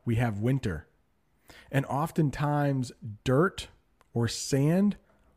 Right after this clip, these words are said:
will be put down on the roads so they don't get slippery, and then that dirt gets tracked in to your car.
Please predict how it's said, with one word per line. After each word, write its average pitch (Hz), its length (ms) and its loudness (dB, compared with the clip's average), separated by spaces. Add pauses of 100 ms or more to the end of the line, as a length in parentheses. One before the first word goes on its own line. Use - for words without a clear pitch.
will 127 180 4
be 120 220 2
put - 460 -2
down 127 560 0 (400)
on 127 220 2
the 120 80 2
roads 120 720 2 (480)
so - 200 -2
they 117 180 2
don't 120 320 2
get 113 160 -2
slippery, 208 680 0 (1400)
and 101 220 -2
then 117 400 2 (100)
that 104 540 -4
dirt 107 420 -2 (840)
gets - 380 -6
tracked - 560 -8 (160)
in 120 400 2 (840)
to - 140 -6
your 95 120 0
car. 87 520 -4